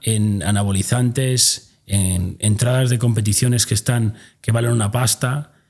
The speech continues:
en, ¿en qué? En darse masajes ellos, en... Es todo yo, yo. "Bro, ey, ¿cómo sabes esto?". Porque he estado ahí. Porque he estado ahí, literal. O sea,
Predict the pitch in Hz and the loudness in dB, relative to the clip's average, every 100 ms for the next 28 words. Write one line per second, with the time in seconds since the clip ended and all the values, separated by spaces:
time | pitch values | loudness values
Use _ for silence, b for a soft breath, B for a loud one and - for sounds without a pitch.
0 | _ - 110 107 104 101 95 - 98 110 | _ -2 2 2 2 2 0 -2 -2 -2
1 | 95 - - 104 101 101 98 107 107 113 | -4 -8 -4 -2 0 0 0 2 2 2
2 | 107 101 95 - 117 110 - 147 143 143 | 0 0 0 0 0 0 0 0 0 2
3 | 139 110 101 95 95 b b b 127 - | 2 2 2 0 -2 b b b 0 2
4 | 185 190 131 110 143 156 131 110 139 92 | 2 2 2 2 2 2 0 0 0 0
5 | 156 180 - 185 147 160 175 185 170 180 | 0 0 0 -2 2 2 2 2 2 2
6 | - 104 - - 95 - 107 - 117 120 | 0 -4 -8 -16 -10 -4 -4 -2 -2 -2
7 | 113 196 - _ _ _ _ _ _ 104 | -2 -6 -10 _ _ _ _ _ _ -6
8 | - - - 131 - 123 101 180 107 101 | -4 -2 0 0 0 -2 -2 -4 -6 -6
9 | 104 135 - _ _ - 127 | -4 -6 -8 _ _ -4 -4